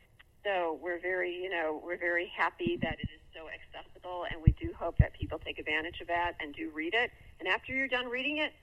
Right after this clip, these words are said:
pass it along to a friend so that we can share the message, 'cause that is basically what I want to do. Educate parents, grandparents, aunts, uncles, and, God willing, young people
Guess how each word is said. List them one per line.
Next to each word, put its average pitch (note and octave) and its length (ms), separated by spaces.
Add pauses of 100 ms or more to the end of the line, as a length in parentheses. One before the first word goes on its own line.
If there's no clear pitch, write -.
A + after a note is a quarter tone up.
(140)
pass D4+ 240
it F#4+ 80
along D#4 300
to E4 120
a C#4+ 60
friend C4 460 (300)
so G#3 80
that F#3 100
we - 100
can G#3 140 (120)
share G#3 160
the - 120 (200)
message, - 340
'cause E3+ 180
that G3 200
is - 140
basically F3+ 420
what E3 220
I E3 60
want D#3+ 280
to D#3+ 80
do. D3 280 (300)
Educate - 540
parents, D#3+ 600
grandparents, G3+ 680 (100)
aunts, F3+ 320 (160)
uncles, D#3+ 340 (440)
and, D#3+ 160
God F#3 280 (100)
willing, F3 420 (100)
young F3+ 260
people D3 420